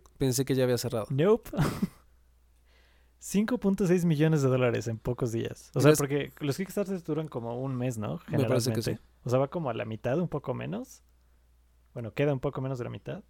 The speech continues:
Speaker 2: Y ya juntó cinco punto seis millones. Y creo que con eso se hizo el proyecto de Kickstarter más,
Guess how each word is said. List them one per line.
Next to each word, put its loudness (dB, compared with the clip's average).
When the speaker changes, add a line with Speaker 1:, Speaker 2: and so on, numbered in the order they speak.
Speaker 2:
Y -10
ya -4
juntó -8
cinco -8
punto -12
seis -10
millones. -12
Y -2
creo -2
que -6
con 0
eso 0
se -2
hizo 0
el 0
proyecto -2
de -2
Kickstarter -2
más, -6